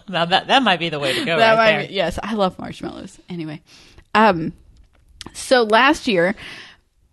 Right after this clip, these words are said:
Speaker 2: was our first, was my first Christmas without the Dish Network, and I had to find these different route to watch my
Speaker 1: Mm-hmm.
Speaker 2: Christmas movies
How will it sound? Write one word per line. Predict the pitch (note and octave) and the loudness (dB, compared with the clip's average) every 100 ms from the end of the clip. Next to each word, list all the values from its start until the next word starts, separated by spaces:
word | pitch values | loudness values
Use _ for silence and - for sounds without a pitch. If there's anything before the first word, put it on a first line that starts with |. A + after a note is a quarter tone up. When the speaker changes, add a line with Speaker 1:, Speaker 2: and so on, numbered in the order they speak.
| _ _ _ _ | _ _ _ _
Speaker 2:
was | - F#3+ G3 | -4 0 2
our | F3 | 0
first, | - A3+ A3+ - | 2 2 2 -2
was | F#3 F#3+ | -2 0
my | F3 | 0
first | E3 G#3 - | 2 0 -2
Christmas | F3+ F3+ E3+ | -4 -4 -4
without | E3 E3 E3 | -2 0 0
the | - | -2
Dish | D#3 D#3+ - | -2 -2 -2
Network, | E3+ - A#2 G#2+ - | -2 -2 -6 -8 -6
and | D#3 D#3 D3 C#3+ - - - - - | -2 0 0 -4 -8 -16 -20 -14 -8
I | D#3+ | -6
had | F3+ D#3+ - | 0 0 0
to | E3 | -2
find | E3+ D#3 C#3+ D3+ D3 | 2 2 0 -4 -6
these | D3+ C#3 D3 - - A#2+ - _ _ _ _ _ _ _ - - _ _ _ _ - E3+ | -6 -6 -8 -12 -16 -18 -18 _ _ _ _ _ _ _ -20 -20 _ _ _ _ -20 -2
different | F#3+ G3 E3+ - | 0 2 0 0
route | D#3+ G#3 B3+ - | 0 2 0 -2
to | F#3+ | 0
watch | F3 F3+ | 2 2
my | F3+ | 2
Speaker 1:
Mm-hmm. | F#3+ | 2
Speaker 2:
Christmas | E4 - G#3+ | 0 -2 -6
movies | D3 A2 | -8 -10